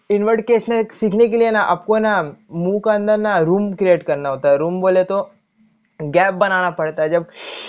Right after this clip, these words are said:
आप इनवर्ट लेते हो, जब केस में करते हो, तो कोई एक रूम क्रिएट करना पड़ता है। वो कैसे होती है?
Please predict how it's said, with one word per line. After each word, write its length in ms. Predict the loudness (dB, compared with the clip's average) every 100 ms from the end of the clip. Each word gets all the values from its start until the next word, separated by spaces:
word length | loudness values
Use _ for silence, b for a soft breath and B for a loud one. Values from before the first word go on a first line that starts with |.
| B B -16
आप 120 | -10 -4
इनवर्ट 300 | 0 2 2
लेते 280 | 2 2
हो, 80 | 2
जब 220 | 2 -2
केस 240 | 2 2 2
में 80 | -2
करते 220 | 0 0
हो, 40 |
तो 100 | 0
कोई 180 | 2 2
एक 140 | 2
रूम 220 | 0 0 0
क्रिएट 340 | 2 2 2
करना 300 | 0 0 0
पड़ता 280 | 0 0 -2
है। 60 | 2
वो 100 | 2
कैसे 280 | 2 0 2
होती 300 | 0 0 -2
है? 120 | -4